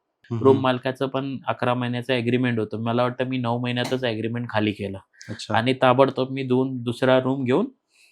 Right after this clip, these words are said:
Speaker 2: एक आमचा मित्र आहेत मयूर म्हात्रे,
Speaker 1: हम्म.
Speaker 2: त्यांच्याकडे गेलो.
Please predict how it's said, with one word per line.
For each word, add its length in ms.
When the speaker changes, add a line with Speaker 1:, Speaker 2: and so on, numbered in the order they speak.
Speaker 2:
एक 120
आमचा 260
मित्र 280
आहेत 180
मयूर 200
म्हात्रे, 380
Speaker 1:
हम्म. 480
Speaker 2:
त्यांच्याकडे 520
गेलो. 300